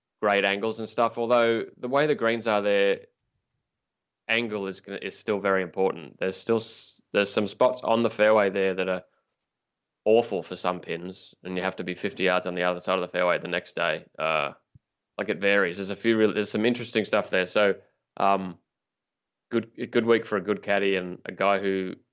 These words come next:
is happy to kind of change his strategy day to day depending on the tee positions and the pins. Um, so I think you'll see good play, regardless of the scores and the conditions. I think you'll see,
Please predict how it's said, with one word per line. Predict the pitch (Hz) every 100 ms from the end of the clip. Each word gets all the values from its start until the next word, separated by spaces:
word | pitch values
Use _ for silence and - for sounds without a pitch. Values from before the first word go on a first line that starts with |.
| _ _ _ -
is | 101
happy | - 104 107
to | 95
kind | 101 98
of | -
change | - 104 104
his | -
strategy | 107 107 110 123
day | 107 101
to | 101
day | 95 101
depending | 113 - 98 98
on | 98
the | 95 -
tee | - 101
positions | 98 98 101 104 98
and | 92 90
the | 87 82 _ _ _
pins. | 104 120 143 - _ _ _ _ _ _ _ _ -
Um, | 92 87 87 -
so | -
I | 113
think | 170 226
you'll | 262
see | 175
good | - 123 -
play, | 113 113
regardless | 120 127 175 180
of | 165
the |
scores | - - 123 117 113
and | 113
the | 104
conditions. | 113 107 107 101 92
I | 101
think | 131 -
you'll | 143
see, | - 117 101